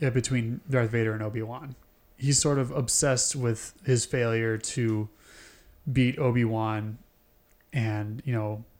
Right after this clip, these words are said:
he's still very much the learner, and, uh, Obi-Wan's the master. Obi-Wan, on the other hand, is full of regret not being able to save Padme, not being able to save Anakin from himself.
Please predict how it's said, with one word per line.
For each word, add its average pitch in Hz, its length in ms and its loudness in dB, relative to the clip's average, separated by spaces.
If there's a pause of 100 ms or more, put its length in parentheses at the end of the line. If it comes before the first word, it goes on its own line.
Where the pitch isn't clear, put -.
he's 123 200 2
still 131 260 2
very 113 220 0
much 107 220 -4
the 123 80 -8
learner, 110 380 -4
and, 110 100 -6 (200)
uh, - 40 -16 (120)
Obi-Wan's 113 400 2
the 117 60 -4
master. 113 520 -2 (460)
Obi-Wan, 175 360 6
on 147 80 6
the 135 60 8
other 127 200 6
hand, 120 400 2
is 117 720 2
full 143 160 2
of 120 100 2
regret 120 340 2
not 120 200 -2
being 120 160 0
able 110 160 0
to 107 80 -4
save 107 380 -2
Padme, 123 480 2
not 113 200 -2
being 113 180 -4
able 107 140 -8
to 107 60 -8
save 110 280 -4
Anakin 113 440 -4
from 117 160 -4
himself. 123 680 2